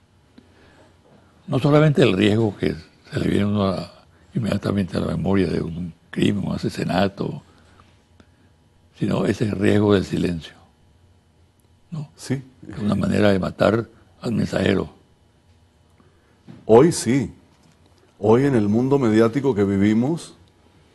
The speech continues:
Speaker 2: ese es un modo, un silencio mediático, para que no se oiga más. Eh, otro modo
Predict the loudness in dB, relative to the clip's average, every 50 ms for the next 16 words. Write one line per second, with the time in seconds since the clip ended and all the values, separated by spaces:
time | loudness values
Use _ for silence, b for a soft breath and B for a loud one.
0 | _ -6 -6 -2 -2 -4 -2 -2 -4 -2 -2 -2 0 0 0 0 -2 -2 -4 -10
1 | -18 _ _ _ _ _ _ _ _ _ _ _ _ _ _ -20 _ -12 -10 -8
2 | -4 -2 0 2 2 0 0 0 -2 -2 0 0 0 -2 -2 -4 -6 -8 -12 -12
3 | -14 -16 -18 -20 _ _ _ -10 -8 -8 -8 -6 -6 -6 -6 -6 -4 -2 0 0
4 | 0 0 0 -2 -2 -2 -2 -4 -4 -8 -14 -20 b b b b b b b b
5 | b b b b b 0 2 4 6 6 6 6 6 4 4 2 2 0 -4 -6
6 | -8 b b b b b -2 -2 -2 0 0 -2 -2 0 2 4 6 6 6 6
7 | 6 4 0 -6